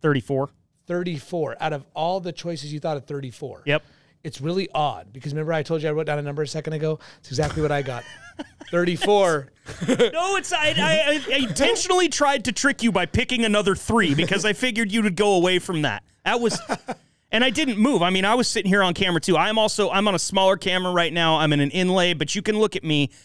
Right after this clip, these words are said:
Speaker 1: Um, I didn't, I, it wasn't like I mouthed it to you or anything like that.
Speaker 2: No,
Speaker 1: This is
Speaker 2: no,
Speaker 1: the,
Speaker 2: no.
Speaker 1: this is the mentalist part of
Speaker 2: This
Speaker 1: your,
Speaker 2: is the,
Speaker 1: of
Speaker 2: yeah,
Speaker 1: your
Speaker 2: this
Speaker 1: act.
Speaker 2: is, this is the men-, a little bit of mentalism. Uh,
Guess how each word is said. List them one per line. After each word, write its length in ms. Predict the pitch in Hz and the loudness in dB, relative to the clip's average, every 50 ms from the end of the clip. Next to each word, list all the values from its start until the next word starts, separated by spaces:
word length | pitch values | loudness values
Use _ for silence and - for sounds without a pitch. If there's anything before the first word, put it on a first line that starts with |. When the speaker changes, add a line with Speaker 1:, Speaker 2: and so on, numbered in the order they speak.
| - - - _ - | -20 -20 -16 _ -2
Speaker 1:
Um, 440 | - 160 156 156 147 147 143 135 127 _ _ _ - | 0 2 2 2 2 2 0 -2 -4 _ _ _ -4
I 100 | 160 196 | -2 -2
didn't, 240 | 220 214 190 175 - - | 0 -2 -2 -4 -4 -2
I, 80 | 170 | 0
it 140 | 165 170 160 | 0 2 2
wasn't 260 | 160 185 196 175 208 | 2 2 2 2 2
like 140 | 202 202 196 | 0 2 0
I 80 | 202 190 | 0 0
mouthed 400 | 190 196 202 208 208 196 - 175 | 0 0 2 2 2 0 0 -2
it 100 | 185 - | -4 -2
to 100 | - 190 | -2 -4
you 160 | 190 185 180 | 0 0 0
or 100 | 175 175 | 2 2
anything 280 | 175 175 170 - 180 170 | 2 0 0 0 0 0
like 220 | 165 165 156 151 | 0 0 0 0
that. 160 | - 175 147 143 | 0 0 0 2
Speaker 2:
No, 100 | 175 202 | 2 2
Speaker 1:
This 180 | 196 196 - | 2 2 0
is 120 | 226 196 - | -2 -2 0
Speaker 2:
no, 200 | 165 196 160 123 | 2 2 2 0
Speaker 1:
the, 60 | 110 | 0
Speaker 2:
no. 280 | 147 185 170 123 - _ _ _ | 0 0 -2 -2 -4 _ _ _
Speaker 1:
this 180 | - 240 - - | -2 -2 0 0
is 80 | 269 208 | -2 0
the 100 | - 247 | 2 2
mentalist 720 | 190 185 185 202 220 220 - 208 180 165 147 - - - | 4 4 4 4 2 0 0 2 2 2 2 0 -2 -4
part 280 | - 170 156 147 143 - | 0 2 2 2 2 2
of 120 | 160 151 | 2 2
Speaker 2:
This 100 | 156 165 | 2 4
Speaker 1:
your, 180 | 165 156 151 151 | 2 2 2 2
Speaker 2:
is 40 | 170 | 2
the, 60 | 170 | 2
Speaker 1:
of 60 | 175 | 2
Speaker 2:
yeah, 100 | 196 175 | 2 2
Speaker 1:
your 80 | - 143 | 2 2
Speaker 2:
this 80 | 147 139 117 | 0 0 0
Speaker 1:
act. 60 | 107 | 0
Speaker 2:
is, 160 | 165 156 - - - - _ - | -2 -6 -8 -12 -14 -20 _ -4
this 220 | 135 185 180 - | -2 0 0 2
is 100 | 196 175 | 0 2
the 100 | 156 170 | 2 2
men-, 300 | 160 151 165 175 180 156 - | 4 4 4 2 2 -2 -6
a 40 | - | -8
little 180 | 139 165 170 170 | -4 -4 -2 0
bit 100 | 170 160 | 0 0
of 60 | 151 | 0
mentalism. 600 | 147 156 165 156 156 165 156 139 139 123 120 123 113 104 - - - - - - - - | 0 -2 -4 -4 -2 -2 -2 -2 -2 -4 -4 -6 -6 -8 -10 -14 -18 -20 -20 -20 -16 -8
Uh, 360 | - 170 156 151 147 143 135 | -4 -2 -2 -2 -2 -4 -6